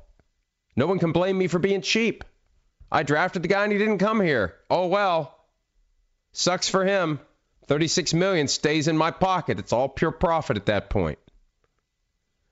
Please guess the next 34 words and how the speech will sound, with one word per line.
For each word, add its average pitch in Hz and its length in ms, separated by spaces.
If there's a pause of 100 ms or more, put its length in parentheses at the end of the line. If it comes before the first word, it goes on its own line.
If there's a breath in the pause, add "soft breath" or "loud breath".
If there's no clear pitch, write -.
(340)
T 240 160
J 240 180
Houshmandzadeh 147 800
was 110 160
on 117 140
Colin 131 340
Cowherd's 123 440
show 95 480
in 107 260
July 117 440
of 127 180
twenty 113 340
eighteen, 92 640 (500 soft breath)
and 135 140
he 156 120
was 156 160
talking 185 440
about 127 340
just 156 380
how 135 220
cheap - 440
the 98 80
Bengals 95 500
were. 82 400 (1700)
They 175 80
used 226 160
to 202 60
lock 180 320
up 165 140
the 143 80
water 139 340
in 120 60
the 113 60
Gatorade 98 560